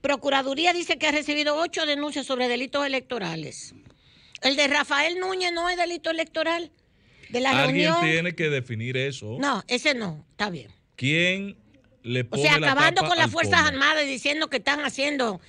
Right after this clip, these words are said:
Speaker 1: para s-, sabotear las elecciones. El ministro de las Fuerzas Armadas.
Speaker 2: Hoy
Speaker 1: Pues ese
Speaker 2: tuvo
Speaker 1: no es
Speaker 2: Monchi
Speaker 1: delito.
Speaker 2: que salir a la opinión pública a desmentir todo esto.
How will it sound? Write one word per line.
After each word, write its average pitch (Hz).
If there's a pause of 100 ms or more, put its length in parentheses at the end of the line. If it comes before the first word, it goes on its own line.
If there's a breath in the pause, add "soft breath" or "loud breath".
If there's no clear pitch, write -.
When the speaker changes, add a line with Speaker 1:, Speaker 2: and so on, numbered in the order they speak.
(160 soft breath)
Speaker 1:
para 247
s-, 254
sabotear 277
las 302
elecciones. 269 (220 loud breath)
El 330
ministro 359
de 311
las 254
Fuerzas 277
Armadas. 165
Speaker 2:
Hoy 135
Speaker 1:
Pues 165
ese 160
Speaker 2:
tuvo 160
Speaker 1:
no 160
es 165
Speaker 2:
Monchi 165
Speaker 1:
delito. 170 (120)
Speaker 2:
que 123
salir 127
a 135
la 135
opinión 131
pública 143
a 110
desmentir 101
todo 131
esto. 120